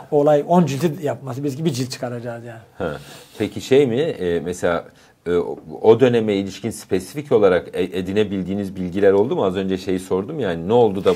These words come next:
Speaker 2: bu noktaya
Speaker 1: Yani, e,
Speaker 2: gelindi?
Speaker 1: bilgilerimiz var ama bu bilgiler böyle sansasyonel tek olay ilgili değil.
Speaker 2: Hı.
Speaker 1: Ama bir bütün halinde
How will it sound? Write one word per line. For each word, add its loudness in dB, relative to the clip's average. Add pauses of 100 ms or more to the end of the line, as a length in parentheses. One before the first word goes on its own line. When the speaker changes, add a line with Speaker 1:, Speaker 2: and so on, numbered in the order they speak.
Speaker 2:
bu -4
noktaya 2
Speaker 1:
Yani, 6
e, 8
Speaker 2:
gelindi? 2
Speaker 1:
bilgilerimiz 4
var 10
ama 6
bu 4
bilgiler 4
böyle 8
sansasyonel 0
tek 0
olay 6
ilgili 6
değil. 8 (220)
Speaker 2:
Hı. -4
Speaker 1:
Ama 4 (500)
bir 2
bütün 0
halinde 2